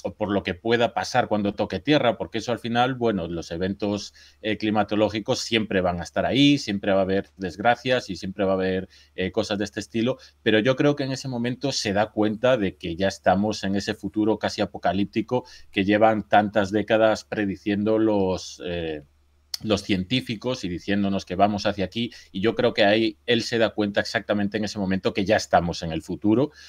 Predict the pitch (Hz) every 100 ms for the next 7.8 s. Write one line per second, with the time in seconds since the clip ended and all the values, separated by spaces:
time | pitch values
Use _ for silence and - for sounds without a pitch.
0 | - _ - 92 90 - 95 104 101 107
1 | 92 101 120 135 151 90 87 85 82 76
2 | 92 87 87 85 95 90 87 - 85 85
3 | 85 85 85 87 90 90 87 87 80 87
4 | 92 90 85 87 82 80 90 92 92 92
5 | 92 110 107 135 143 - - - 107 -
6 | 107 95 113 101 92 - 87 - 87 87
7 | 87 95 101 98 98 101 110 117